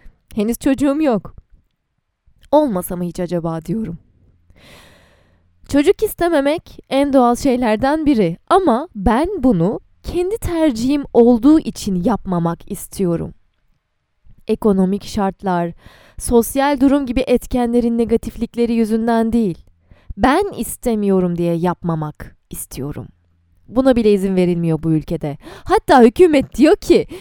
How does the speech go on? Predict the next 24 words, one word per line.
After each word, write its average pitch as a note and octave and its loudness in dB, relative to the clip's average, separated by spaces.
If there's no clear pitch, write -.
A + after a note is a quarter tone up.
"Üç F#4 6
çocuk C4 2
yap." F#3+ -4
Sen D5+ 6
yap - 2
üç - 0
çocuğu C#4 6
ya. A#3+ 4
Ay G3+ 4
yok, F3+ 0
yok. G#3 4
<laughs> A3 0
Sen C4+ 2
de B3+ 6
yapma. A3 2
Onların A#3+ 2
sıçtığı B3+ 2
altın A3 2
klozetin B3+ 0
parasını D4 0
bile A#3+ -2
bizden G3+ -2
alıyorsun E3 -6
çünkü. - -12